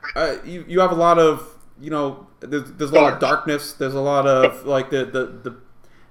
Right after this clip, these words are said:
Speaker 1: there's a lot of black stroke, I would say, you know, as far as, like, definitions of, uh, de-, defining your characters and borders and stuff like that, and I feel like that's kind of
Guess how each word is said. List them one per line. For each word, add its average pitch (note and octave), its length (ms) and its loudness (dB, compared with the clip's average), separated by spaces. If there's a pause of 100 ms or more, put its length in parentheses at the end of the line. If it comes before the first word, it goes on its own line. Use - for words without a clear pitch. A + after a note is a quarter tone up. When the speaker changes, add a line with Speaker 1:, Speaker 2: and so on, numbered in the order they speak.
(140)
Speaker 1:
there's A3+ 120 -12
a A3 60 -6
lot A3+ 120 2
of - 180 -2
black D3+ 360 -4
stroke, E3+ 440 -2
I B2+ 100 -2
would B2+ 200 -4
say, B2 240 -6
you B2+ 80 -8
know, C#3 180 -6
as C3 120 -6
far C#3 220 -2
as, C3 120 -6
like, B2+ 340 -4
definitions C#3 680 -6
of, B2+ 360 -4
uh, B2+ 220 -4
de-, C3 200 -6
defining C#3+ 360 -8
your B2+ 100 -6
characters C3+ 480 -6
and A#2+ 120 -12
borders B2+ 320 -4
and B2 100 -14
stuff B2 240 -8
like B2 140 -8
that, B2 160 -8
and B2+ 100 -10
I B2 40 -12
feel B2 180 -8
like B2 140 -6
that's A#2+ 180 -10
kind B2 180 -8
of A#2+ 160 -10